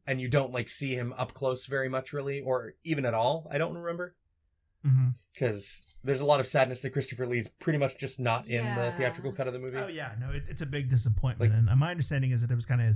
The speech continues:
Speaker 2: a disappointment for him as well.
Speaker 1: Yeah. And literally everyone in the commentary says it. Like, in all four commentaries.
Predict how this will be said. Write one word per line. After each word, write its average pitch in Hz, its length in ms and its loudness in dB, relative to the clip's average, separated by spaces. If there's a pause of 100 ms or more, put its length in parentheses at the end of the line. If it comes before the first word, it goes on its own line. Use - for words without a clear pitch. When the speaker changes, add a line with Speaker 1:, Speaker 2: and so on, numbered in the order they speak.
(160)
Speaker 2:
a 127 40 -2
disappointment 117 540 6
for 110 100 4
him 123 200 8
as 107 140 6
well. 117 320 2 (1080)
Speaker 1:
Yeah. - 180 -14 (360)
And 147 260 2
literally 185 640 8
everyone 147 280 2
in 131 60 4
the 127 80 4
commentary 123 460 -2
says 107 260 -4
it. - 140 -12 (840)
Like, 117 240 -4
in 127 180 -4
all 131 220 2
four 131 220 -2
commentaries. - 720 -6